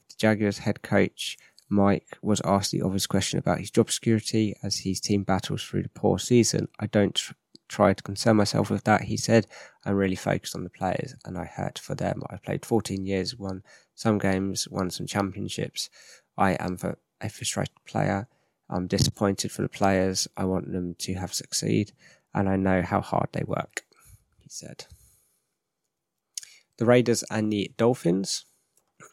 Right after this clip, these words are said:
Dolphins don't, don't need to win scoring shootouts with improved defensive units. It isn't a surprise, but the Dolphins had a s-,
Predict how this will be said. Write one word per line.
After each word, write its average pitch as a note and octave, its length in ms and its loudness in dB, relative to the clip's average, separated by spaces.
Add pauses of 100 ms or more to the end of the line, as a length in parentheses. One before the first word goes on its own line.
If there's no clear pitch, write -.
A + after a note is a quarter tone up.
(420)
Dolphins B2 380 4
don't, A#2 260 0 (100)
don't A2 240 2
need A2 340 0
to - 580 -4 (680)
win A2+ 360 2
scoring G#2+ 480 2
shootouts G#2+ 800 -2
with G2 220 0
improved G2 420 -4
defensive - 420 -4
units. G#2+ 460 -2
It - 120 -10
isn't - 240 -4
a - 40 -4
surprise, F#2 500 0
but - 180 -6
the - 100 -8
Dolphins G2 540 0
had F#2 320 -2
a F#2 340 -4
s-, - 240 -4